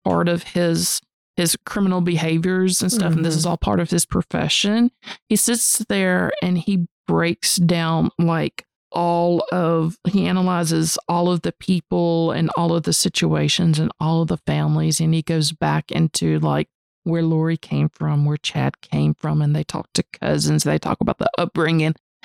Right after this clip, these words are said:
Speaker 1: and what caused, like, these two seemingly innocent people to create such this heinous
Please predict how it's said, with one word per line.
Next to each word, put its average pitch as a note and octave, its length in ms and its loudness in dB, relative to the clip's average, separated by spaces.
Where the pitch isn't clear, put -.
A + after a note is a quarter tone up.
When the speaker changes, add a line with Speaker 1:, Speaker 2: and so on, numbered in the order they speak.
Speaker 1:
and F3 180 0
what F#3+ 220 -2
caused, F#3+ 500 0
like, E3+ 220 -2
these E3 260 0
two G3 320 0
seemingly D4+ 1000 0
innocent F#3+ 520 0
people C4 480 0
to G3 140 4
create - 760 -2
such - 580 -2
this - 280 0
heinous - 1200 -2